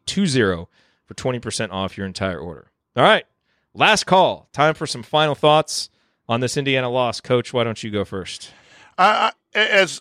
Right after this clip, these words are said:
Speaker 2: frustrated as everyone is, and, and rightfully so, um, we've ranted enough. I'm gonna give a couple nuggets of, of positive. Um, I-, Indiana is eleven and three. Uh, their strength of schedule in the net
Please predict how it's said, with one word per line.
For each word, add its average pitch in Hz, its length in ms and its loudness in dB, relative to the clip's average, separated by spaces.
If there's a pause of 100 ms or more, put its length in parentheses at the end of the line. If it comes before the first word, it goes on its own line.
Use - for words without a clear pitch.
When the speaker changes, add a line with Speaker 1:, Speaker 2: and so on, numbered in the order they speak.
(120)
Speaker 2:
frustrated 202 800 2
as 165 220 2
everyone 175 340 2
is, 170 300 2
and, 156 380 -2 (120)
and 151 240 -2
rightfully 165 460 2
so, 147 500 4 (220)
um, 143 420 4
we've 143 180 -2
ranted 160 320 2
enough. 151 240 -2
I'm 175 120 0
gonna 190 100 -4
give 170 180 -4
a 156 60 -2
couple 165 320 0
nuggets 151 460 2
of, 123 320 -6
of 123 160 -8
positive. 185 880 0 (600)
Um, 143 520 4 (720)
I-, 175 160 -4
Indiana 185 580 2
is 156 240 0
eleven 156 380 2
and 135 140 -8
three. 185 460 0 (520)
Uh, 143 360 4
their 143 160 -2
strength 180 360 2
of 143 60 -8
schedule 180 460 2
in 165 180 -2
the 143 100 -4
net 160 440 0